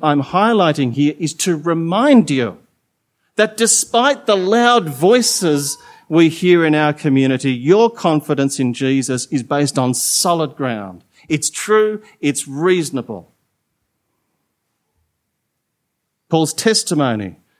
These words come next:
is based on factual evidence. This wasn't done in a corner. And that brings us to the crossroads, because Paul's testimony demands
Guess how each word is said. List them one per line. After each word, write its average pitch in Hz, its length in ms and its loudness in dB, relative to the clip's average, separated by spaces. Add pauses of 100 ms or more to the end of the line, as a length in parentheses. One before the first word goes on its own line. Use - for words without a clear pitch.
(320)
is 135 160 0
based 165 560 0 (420)
on 131 160 0
factual 208 1120 0
evidence. 156 460 2
This - 180 -4
wasn't 160 240 -2
done 165 160 2
in 147 80 2
a 139 80 -2
corner. 131 440 -4 (2500)
And 202 140 4
that 269 240 2
brings 262 320 6
us 165 200 2
to 185 140 -4
the 165 120 -2
crossroads, - 1000 -6 (2000)
because 185 300 0
Paul's 196 320 0
testimony 147 560 0
demands 139 500 -2